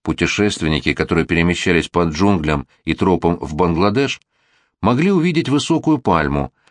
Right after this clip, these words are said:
на которой сидел смуглый человек, напоминающий своим обликом Александра Глебовича Невзорова.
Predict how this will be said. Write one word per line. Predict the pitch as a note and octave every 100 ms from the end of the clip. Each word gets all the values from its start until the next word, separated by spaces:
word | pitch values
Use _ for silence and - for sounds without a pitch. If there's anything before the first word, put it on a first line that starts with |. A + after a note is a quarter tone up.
| -
на | D#2 E2
которой | F#2 G2 F2+
сидел | - F#2 F2+
смуглый | - F#2 F2 E2+ E2+
человек, | F#2+ F#2+ A#2 B2 - _ _ _ -
напоминающий | D2+ D2 D#2+ E2 F#2 - E2+
своим | - E2 D#2 E2
обликом | E2+ F#2 G#2 G2+ _ _ _ -
Александра | D2 C#2 E2 D#2 D#2
Глебовича | D2+ D#2+ D#2 - E2
Невзорова. | F#2 F2 F2+ D#2 D2 D2